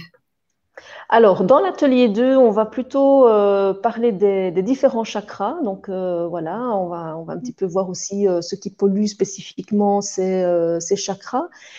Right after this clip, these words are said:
Et puis, je vais vous proposer une méthode. Donc, c'est un, c'est un exercice, hein, euh, pour que vous puissiez purifier vos chakras vous-même, euh, les activer et aussi, euh, les harmoniser.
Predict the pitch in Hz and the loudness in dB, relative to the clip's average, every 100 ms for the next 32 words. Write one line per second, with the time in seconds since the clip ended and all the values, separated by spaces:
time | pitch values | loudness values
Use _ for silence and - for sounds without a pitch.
0 | - - 208 277 269 240 226 220 - - | -18 -2 0 4 6 6 4 2 0 4
1 | 214 202 240 220 214 220 220 220 196 202 | 2 4 6 6 4 4 2 2 0 -4
2 | - 202 202 190 185 185 180 170 175 175 | -8 -8 -4 -2 -2 -4 -4 -6 -8 -8
3 | 208 247 294 202 202 - 240 269 - 196 | -2 2 4 4 0 -2 -8 -6 -6 -4
4 | 214 185 175 180 - - - 208 - 196 | -2 0 0 0 -2 -6 -12 -6 -2 -2
5 | 214 240 233 - 262 262 - 233 226 - | -2 -4 -4 0 0 0 -2 0 -2 -2
6 | 233 214 214 202 - 202 190 190 190 220 | -2 0 -4 -8 -4 -2 0 0 0 -2
7 | 294 277 285 _ _ _ - 190 185 180 | -2 -4 -8 _ _ _ -2 2 4 4
8 | 175 175 196 226 233 - 202 233 277 247 | 4 4 4 2 0 -2 0 2 4 4
9 | 208 196 - 247 254 254 - 202 196 196 | 4 2 -2 0 2 2 4 6 6 6
10 | 196 196 196 190 190 - 202 220 220 226 | 4 2 0 -2 -4 0 4 4 4 4
11 | 226 185 170 | 2 0 -6